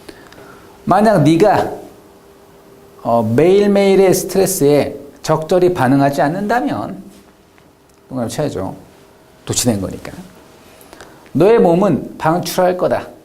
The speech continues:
너무 많은 아드레날린과 곧 코르티솔을. 자, 이건 어떤 것들입니까? 이게 조인트죠. 동글배기, 동글배기.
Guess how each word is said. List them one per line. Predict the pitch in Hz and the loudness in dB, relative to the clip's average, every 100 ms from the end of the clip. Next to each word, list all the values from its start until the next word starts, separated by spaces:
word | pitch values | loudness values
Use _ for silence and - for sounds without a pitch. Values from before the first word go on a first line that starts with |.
| _ - | _ -2
너무 | 151 180 196 202 | 0 2 2 0
많은 | 160 165 185 - - | 0 0 -4 -8 -8
아드레날린과 | 143 135 147 160 123 117 113 107 131 110 - - _ _ _ _ _ _ _ _ _ - _ - | -4 -2 0 -2 -2 -4 -6 0 0 0 -6 -20 _ _ _ _ _ _ _ _ _ -20 _ -4
곧 | 208 208 202 | -2 -2 -4
코르티솔을. | - 208 202 165 120 80 - - _ _ _ | -6 -4 -4 -6 -6 -8 -18 -20 _ _ _
자, | 160 | -2
이건 | 185 | 0
어떤 | 170 202 196 | 2 0 -2
것들입니까? | 196 185 165 147 190 208 247 - - - _ _ - | -2 -4 -4 -2 -2 -2 -6 -18 -20 -20 _ _ -8
이게 | |
조인트죠. | 139 175 180 - 104 - 262 - - - - _ _ - - | -4 -2 -4 -4 -4 -4 -6 -10 -20 -20 -20 _ _ -20 -12
동글배기, | 151 151 143 139 | -4 0 0 0
동글배기. | 143 143 113 87 - - - - | 0 0 0 -2 -8 -12 -14 -18